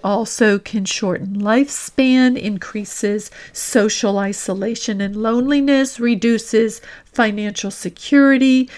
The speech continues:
decreases quality of life, increases instances of depression. As many as six point three million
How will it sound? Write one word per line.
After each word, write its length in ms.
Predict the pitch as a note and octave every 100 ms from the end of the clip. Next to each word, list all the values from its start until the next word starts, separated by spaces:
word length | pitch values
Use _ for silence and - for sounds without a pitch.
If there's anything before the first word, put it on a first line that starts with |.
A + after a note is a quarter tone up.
| - _
decreases 720 | A#3+ A3 - B3 A3 A#3 G#3
quality 520 | - - G#3+ G3+ G#3+
of 140 | G3+ F3+
life, 480 | G3 G#3+ B3 C#4 - -
increases 760 | B3 A3 - B3+ A3+ A#3 G#3+
instances 760 | G#3 G#3+ - A3+ G#3 - G#3+ G#3
of 160 | G3
depression. 680 | - - - A3+ A#3 C4+ C4 -
As 180 | G3+ A#3
many 300 | A3+ A3+ A3
as 120 | G3+
six 440 | - - C#4 -
point 320 | - C4 A3 -
three 240 | B3 A3+
million 580 | G#3 A3 A#3+ B3 B3